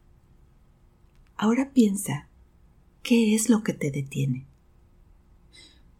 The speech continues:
Muchas veces me he encontrado con personas que desean tener su propio hogar.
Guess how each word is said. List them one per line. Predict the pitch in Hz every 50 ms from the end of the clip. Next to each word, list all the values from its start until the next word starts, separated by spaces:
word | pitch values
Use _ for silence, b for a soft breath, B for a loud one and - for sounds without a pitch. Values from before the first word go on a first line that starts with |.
| - - -
Muchas | - 202 262 285 277 - - 339 -
veces | - 190 165 143 - - 139 135 -
me | 165 165
he | 165
encontrado | 170 - 185 185 196 - 165 151 156 165 -
con | - - 139
personas | - 127 135 - 156 147 - - -
que | - 160
desean | 139 139 139 - - 139 139 143 139
tener | 139 139 - 143 135
su | 139 - 143 139
propio | - - 139 139 - -
hogar. | 139 131 131 135 135 -